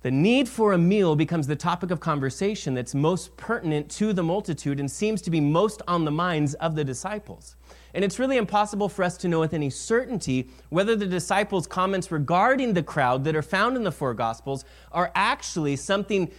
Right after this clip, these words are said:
that they're speaking of exclusively to get rid of the crowd, or if it's because they are expressing a genuine concern for the crowd.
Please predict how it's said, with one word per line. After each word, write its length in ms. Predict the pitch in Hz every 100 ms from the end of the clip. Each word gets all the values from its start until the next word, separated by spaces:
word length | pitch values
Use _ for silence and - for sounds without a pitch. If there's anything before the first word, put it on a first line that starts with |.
| -
that 180 | 180 151
they're 140 | 190
speaking 680 | 185 - - - 233 220 208
of 160 | 180 175
exclusively 720 | 165 - 202 226 220 185 180
to 120 | 175
get 140 | 165 151
rid 280 | 170 277
of 240 | 330 233 151
the 100 | 135
crowd, 720 | - - 104 - 90 156 214 - - - - - - -
or 240 | 156 208
if 160 | 220 214
it's 140 | 180
because 460 | - 160 156 151 139
they 140 | 156
are 100 | 151
expressing 680 | 147 - - 185 190 196 156
a 40 |
genuine 460 | 139 143 160 160 156
concern 460 | 151 147 - 160 175
for 260 | 208 294
the 80 | 294
crowd. 420 | - 101 - -